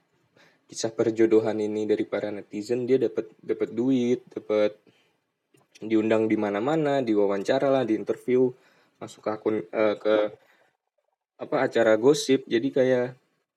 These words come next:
untung gitu. Tapi kadang malah yang pernikahan dari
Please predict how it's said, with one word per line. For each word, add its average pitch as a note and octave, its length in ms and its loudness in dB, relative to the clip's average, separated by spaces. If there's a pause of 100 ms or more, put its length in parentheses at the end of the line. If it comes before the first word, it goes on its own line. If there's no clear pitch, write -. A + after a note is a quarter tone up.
(720)
untung E3+ 400 2
gitu. E3+ 400 6
Tapi - 480 -4
kadang E3 480 -2 (160)
malah A2 240 -4
yang A2 320 -2
pernikahan A2+ 560 -4
dari A2 400 2